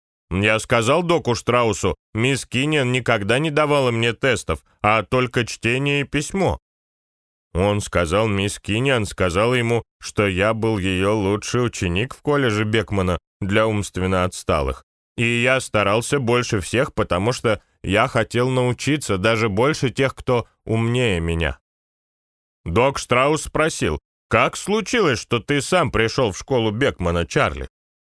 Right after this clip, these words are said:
Как ты узнал про неё?» Я сказал, «Я не помню». Проф Немур спросил,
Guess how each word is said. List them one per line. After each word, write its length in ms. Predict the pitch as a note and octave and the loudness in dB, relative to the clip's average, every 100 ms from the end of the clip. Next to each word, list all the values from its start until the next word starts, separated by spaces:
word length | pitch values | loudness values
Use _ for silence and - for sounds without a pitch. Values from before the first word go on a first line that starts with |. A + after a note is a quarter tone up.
| _ _ | _ _
Как 280 | - B2 A#2 | 2 2 2
ты 120 | - | 0
узнал 480 | C#3+ D#3+ F3 G#3+ G#2 | 2 2 2 2 2
про 200 | - F#2+ | 0 0
неё?» 340 | F2+ F2 B1+ - _ _ _ _ _ _ _ _ | 0 -2 -4 -8 _ _ _ _ _ _ _ _
Я 300 | G2 G2 A#2+ | -2 2 2
сказал, 420 | - D#3 A#2+ A2+ | 0 -2 0 2
«Я 260 | G#2 G#2+ B2+ | 2 2 2
не 140 | E3+ | 0
помню». 520 | A2 D2+ D#2+ A2 B2 G#2 _ _ _ _ _ _ _ _ _ _ - | -2 -2 0 0 -2 -6 _ _ _ _ _ _ _ _ _ _ 0
Проф 300 | B2+ C#3+ - | 2 2 2
Немур 360 | C#3 D#3+ D3 | 2 2 2
спросил, 540 | B2 - C3 - A#2+ | 0 0 0 2 0